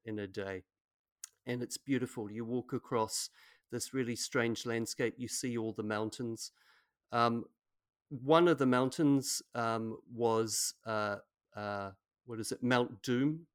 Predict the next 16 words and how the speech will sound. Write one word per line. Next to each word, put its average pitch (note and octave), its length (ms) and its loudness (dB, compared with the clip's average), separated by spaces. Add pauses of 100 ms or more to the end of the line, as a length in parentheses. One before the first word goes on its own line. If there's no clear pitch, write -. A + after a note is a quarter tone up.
in A2+ 280 -4
Lord A#2 280 0
of A2+ 80 -2
the A#2+ 100 0
Rings. D3 400 -2
So A#2 300 0
it's - 240 -4
a, A#2+ 60 0 (120)
it's A#2+ 240 -6
a A#2+ 100 0
really A#2+ 500 -2 (300)
sort A#2 220 -2
of A2+ 120 2
classic B2 760 -2
volcano G#2+ 720 -2
shape. G2+ 380 -8